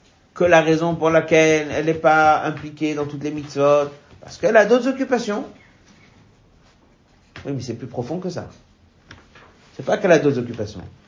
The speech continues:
C'est qu'elle n'a pas besoin de descendre dans tous les inyanim de Giloui,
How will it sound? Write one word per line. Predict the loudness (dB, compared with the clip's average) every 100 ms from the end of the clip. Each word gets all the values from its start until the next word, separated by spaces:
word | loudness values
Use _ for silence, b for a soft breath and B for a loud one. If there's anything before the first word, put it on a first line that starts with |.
| b b b
C'est | -6 -2
qu'elle | 2 4 4
n'a | 2
pas | 4 2
besoin | 4 0 2
de | 2
descendre | 0 0 2 2 2 2
dans | 0
tous | -2 -2
les | 0
inyanim | 0 0 0 0
de | -2
Giloui, | 0 -2 -2 -4